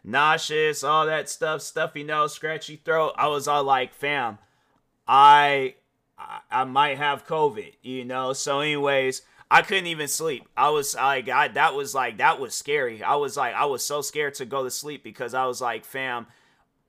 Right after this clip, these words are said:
what if I go to sleep and then something happens?" You know, like, that's something that I'm like, I'm worried about, you know? So anyways,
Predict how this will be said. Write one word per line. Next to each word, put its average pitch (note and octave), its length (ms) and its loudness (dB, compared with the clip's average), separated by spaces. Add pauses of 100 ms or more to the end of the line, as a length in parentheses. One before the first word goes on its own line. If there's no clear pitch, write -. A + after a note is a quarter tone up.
(100)
what C3+ 260 0
if F3 160 -4
I E3 140 4
go D3+ 240 -2
to B2+ 80 -4
sleep D3 600 -6
and C3 200 -6
then C3 160 -8
something B2+ 360 -8
happens?" G2 640 -6
You C3 180 -10
know, C#3 220 2
like, B2+ 300 -2
that's C#3+ 220 0
something D3 260 -4
that C3+ 180 0
I'm C3+ 200 0
like, B2 240 -4
I'm B2 340 -8 (400)
worried C3+ 580 2
about, G#2+ 480 -10
you B2 180 -12
know? C3+ 340 -2 (260)
So D#3+ 280 0
anyways, D#3+ 800 0